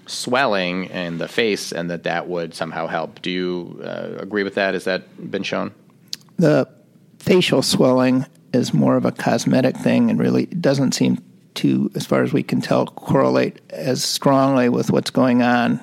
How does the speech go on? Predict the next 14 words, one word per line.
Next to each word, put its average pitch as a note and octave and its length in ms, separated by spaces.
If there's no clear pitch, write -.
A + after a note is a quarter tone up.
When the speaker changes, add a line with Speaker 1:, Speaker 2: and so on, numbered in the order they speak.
Speaker 2:
uh, A#2+ 160
behind B2+ 460
the A#2+ 140
eye. A#2 420
I - 20
mean, B2 200
it A#2+ 120
can, - 460
to - 140
the C#3 120
extent C3+ 360
that B2 120
it's - 300
overall, C3 760